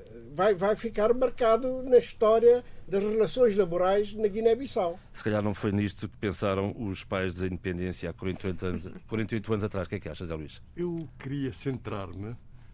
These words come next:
Speaker 3: eh, na questão da proclamação da independência, porque neste momento estou muito centrado na obra de <clears throat> Amílcar Cabral. Tenho lido muito por causa da atividade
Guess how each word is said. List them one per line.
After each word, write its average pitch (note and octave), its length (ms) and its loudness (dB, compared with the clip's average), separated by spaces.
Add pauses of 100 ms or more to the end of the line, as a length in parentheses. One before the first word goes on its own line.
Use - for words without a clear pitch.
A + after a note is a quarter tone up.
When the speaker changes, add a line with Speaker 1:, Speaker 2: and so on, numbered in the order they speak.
(220)
Speaker 3:
eh, G2 580 -10 (100)
na G#2 180 -8
questão A2+ 500 -10
da G2 100 -10
proclamação G#2+ 760 -8
da F#2+ 100 -8
independência, - 640 -12 (640)
porque F#2+ 560 -6 (140)
neste G2+ 360 -6
momento G2 640 -2 (460)
estou - 280 -4
muito G#2+ 280 0
centrado F#2+ 840 -4 (500)
na F#2+ 180 -2
obra F2+ 540 -4 (420)
de F2 480 -6 (120)
<clears throat> C#3 380 2
Amílcar G#2 480 -2
Cabral. E2 460 -6 (640)
Tenho F2 260 -2
lido F2+ 300 -4
muito F2+ 480 -4
por - 180 -10
causa E2 320 -8
da E2 100 -6
atividade E2 680 -8